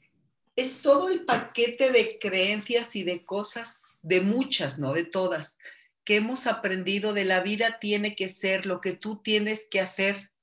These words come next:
ah, es conocerte, saber quién eres y permitir que esa sabiduría interna o ese maestro interno que todos tenemos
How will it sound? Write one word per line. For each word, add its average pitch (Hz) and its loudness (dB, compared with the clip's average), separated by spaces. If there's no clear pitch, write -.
ah, 131 -8
es 190 -2
conocerte, 175 -4
saber 170 -6
quién 208 -2
eres 277 -4
y 226 -6
permitir 226 -2
que 226 0
esa 254 -4
sabiduría 190 -4
interna 214 0
o 180 4
ese 202 0
maestro 202 0
interno 190 0
que 160 -6
todos 214 -4
tenemos 190 -2